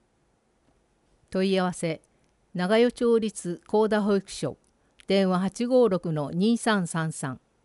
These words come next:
時十一月六日月曜、十一時三十分から十二時、ところ、長与町立高田保育所、対象、長与町在住のおおむね二歳以上の子どもと保護者、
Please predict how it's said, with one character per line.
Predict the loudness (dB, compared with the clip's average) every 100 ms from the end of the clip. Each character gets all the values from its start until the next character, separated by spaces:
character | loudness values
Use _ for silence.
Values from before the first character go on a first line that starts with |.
| _ _ _ _
時 | -6 -2 -2 -4 -6
十 | -2 0
一 | 0 -2
月 | -4 -4 -2
六 | -2 -2
日 | -2 -2
月 | -4 -4 -2
曜、 | 0 -2 -6 _ _ _ -4
十 | 0 0
一 | -2 -6
時 | -6
三 | -2 -2
十 | -2 -6
分 | _ -6 -6
か | -6
ら | -6 -6
十 | -2 0
二 | 0 -2
時、 | -8 -18 _ _ _ _
と | -4
こ | 0
ろ、 | 0 -2 -6
長 | -4 0 2
与 | 0
町 | 0 0 0
立 | -4 -8 -6
高 | 0 2
田 | 2 0
保 | 0 -2
育 | -4
所、 | -10 -10 -10 _ _ _ _ _ _ _
対 | -4 -2
象、 | -2 -2 -2 -6 _ _ _
長 | -4 0 2
与 | 2
町 | 0 0 0
在 | -2 0 0 0
住 | -2 -4 -2
の | -2 -4 -8 _ _
お | 2 4
お |
む | 4
ね | 2 2
二 | 0
歳 | 2 2 2
以 |
上 | 2 0 0
の | -2
子 | -2 0
ど | 0
も | 0
と | -2
保 | -2 -2
護 |
者、 | -4 -8 -12